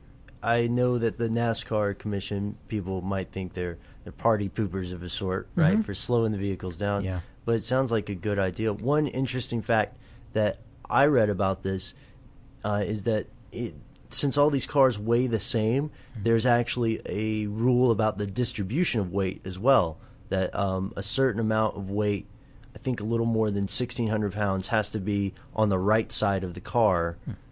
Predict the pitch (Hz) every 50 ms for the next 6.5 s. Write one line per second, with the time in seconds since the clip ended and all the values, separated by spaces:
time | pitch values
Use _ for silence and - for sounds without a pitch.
0 | - - - 98 92 90 92 92 90 - - - - - 95 - 127 117 101 92
1 | 110 104 104 107 113 117 113 104 104 104 104 98 - 107 98 95 90 98 90 98
2 | 95 90 90 87 98 98 98 90 95 92 90 - - - 95 87 87 85 - -
3 | 92 87 - 92 87 90 87 85 85 - - 95 101 104 104 - 85 101 90 90
4 | 87 - - - - - - - - - 240 196 208 202 - - 95 127 - -
5 | - - 139 117 127 165 180 165 123 - - - 95 135 - - - 131 135 123
6 | - 110 120 117 113 117 113 117 107 104